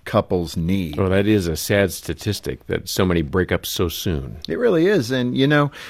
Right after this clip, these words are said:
Speaker 1: when the Farrells were here, we recorded another broadcast about the communication skills needed to enjoy physical intimacy as a young married couple.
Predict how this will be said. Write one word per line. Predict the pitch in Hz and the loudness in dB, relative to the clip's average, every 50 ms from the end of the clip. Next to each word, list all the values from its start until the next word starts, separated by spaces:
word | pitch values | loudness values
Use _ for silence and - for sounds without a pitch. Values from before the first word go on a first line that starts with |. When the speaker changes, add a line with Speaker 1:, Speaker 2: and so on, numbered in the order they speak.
| - - _ | -18 -10 _
Speaker 1:
when | - 127 127 | 0 0 2
the | 123 | 0
Farrells | 117 - 156 160 180 180 175 170 151 | 2 2 4 6 6 6 4 2 2
were | 135 131 123 | -2 -2 -4
here, | 107 - - 139 131 127 123 123 120 | -2 0 2 4 6 6 6 4 4
we | 113 117 113 113 | 4 2 2 4
recorded | 107 107 104 - - - 123 120 120 117 113 107 | 4 2 0 0 2 2 4 4 4 4 2 0
another | 101 104 113 117 131 147 | 0 2 2 2 4 2
broadcast | 110 92 98 92 95 92 - - 104 95 - - | 4 4 6 6 6 4 4 2 2 2 0 0
about | 101 98 95 87 | 0 0 0 0
the | - 92 | -2 -6
communication | - - 110 104 98 98 95 - 123 135 156 - - 117 | -8 -4 -2 -2 -2 -2 -2 0 0 2 2 2 0 -4
skills | 104 - - 110 92 87 85 82 78 | -4 -4 -2 -2 -2 0 -2 -4 -4
needed | 90 90 98 110 127 143 147 127 101 92 95 95 - | -2 0 2 2 4 4 4 4 4 2 2 -2 -4
to | - 107 98 | -2 -2 0
enjoy | 92 92 90 82 92 87 92 101 | 0 0 0 0 0 2 2 0
physical | 104 - - 101 92 104 104 - 101 101 - | 0 0 -2 -2 0 0 -2 0 -2 0 0
intimacy | - 190 214 - - 98 92 85 - - 90 87 87 95 | 0 -2 0 0 0 -2 -2 -2 -4 -2 -2 0 2 2
as | 92 92 90 98 | 0 0 0 0
a | 95 | 0
young | 92 95 92 92 90 | 2 2 2 0 0
married | 90 90 85 82 80 76 | 0 0 0 -2 -2 -4
couple. | - - 90 80 - - 58 55 53 | -2 0 0 0 0 -2 -4 -6 -6